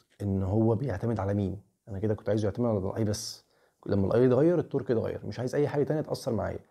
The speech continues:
عشان يبقى القراءه بتاعتي قراءه صحيحه. عملنا تورك خلاص، فابتدى ان الكويل ايه؟ يلف. طب يفضل يلف لحد امتى؟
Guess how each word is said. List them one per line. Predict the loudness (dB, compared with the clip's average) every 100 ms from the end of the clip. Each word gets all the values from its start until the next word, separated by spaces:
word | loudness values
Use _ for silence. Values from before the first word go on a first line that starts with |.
| _ _ -14
عشان | -4 2 4 4
يبقى | 2 -2 -4 -6 -8 -4
القراءه | -2 -4 -2 2 2 0
بتاعتي | -4 -4 -4 -6
قراءه | -4 -2 -2
صحيحه. | -4 -6 -8 -8 -12 _ _ _ _ _ _ _ _ _ -4
عملنا | 4 6 6
تورك | 4 0
خلاص، | -2 0 0 -2 -20 _ _ _
فابتدى | -8 -6 0
ان | 2 2
الكويل | 2 0
ايه؟ | 2 -2 -4 _ _ _ _ _ _
يلف. | -8 -8 -8
طب | -4 2
يفضل | 4 4 2
يلف | 0
لحد | -4 -2
امتى؟ | -2 -2 -6